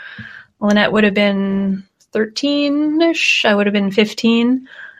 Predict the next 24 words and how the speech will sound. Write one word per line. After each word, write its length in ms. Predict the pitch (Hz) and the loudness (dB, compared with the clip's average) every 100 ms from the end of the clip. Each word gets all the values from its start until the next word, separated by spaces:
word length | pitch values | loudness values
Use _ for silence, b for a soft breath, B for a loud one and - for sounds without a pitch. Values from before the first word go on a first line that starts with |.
| B B _ - | B B _ -2
At 160 | 247 233 | 0 2
that 200 | 240 220 | 2 2
point, 260 | 262 277 | 2 4
we 120 | 233 | 6
were 160 | 214 208 | 6 4
playing 520 | 202 220 220 214 214 | 2 2 4 4 2
with 160 | 208 208 | 0 -2
a 40 | |
bassist 800 | 196 196 208 196 196 - - - _ | -4 -4 -4 -4 -4 -4 -4 -12 _
named 480 | 220 196 196 196 190 | -6 -4 -4 -6 -4
Megan 500 | 208 202 202 202 196 | -2 0 0 0 -2
Dorward, 640 | 196 190 196 190 190 240 269 - B B B B - | -2 -2 -2 -4 -4 -6 -6 -14 B B B B -4
and 520 | 202 196 196 196 196 - - | -4 -2 -4 -4 -6 -8 0
her, 680 | 226 226 220 220 220 220 - B - - _ _ _ | 4 6 6 6 4 2 -6 B -20 -20 _ _ _
her 540 | - 277 311 320 269 - _ _ _ | 2 4 4 2 -2 -12 _ _ _
parents 540 | - 254 208 190 208 - | 0 2 4 2 0 0
owned 340 | 208 202 202 | -2 -2 -2
the 120 | 190 190 | -4 -6
Folklore 480 | 202 190 226 247 | -4 -4 -2 -2
Center, 500 | 262 262 262 285 311 _ _ _ | -2 -4 -4 -6 -10 _ _ _
um, 520 | 208 185 180 180 190 190 - | -10 -8 -8 -10 -12 -12 -8
downtown, 680 | 202 196 - 185 - 202 208 B B B B B | -6 -6 -8 -8 -8 -8 -10 B B B B B
downtown 400 | 220 208 214 196 | 4 4 2 2
Halifax. 680 | 190 185 185 175 180 - | 0 -2 0 -2 -4 -8